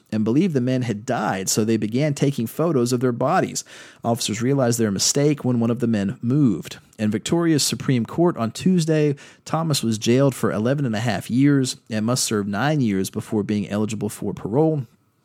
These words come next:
He pleaded guilty to aggravated burglary and a series of other charges.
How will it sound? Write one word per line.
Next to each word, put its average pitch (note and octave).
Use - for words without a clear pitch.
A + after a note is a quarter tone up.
He A2+
pleaded D3+
guilty A2+
to -
aggravated A#2
burglary B2+
and G#2+
a G2+
series A2+
of G2
other G2
charges. -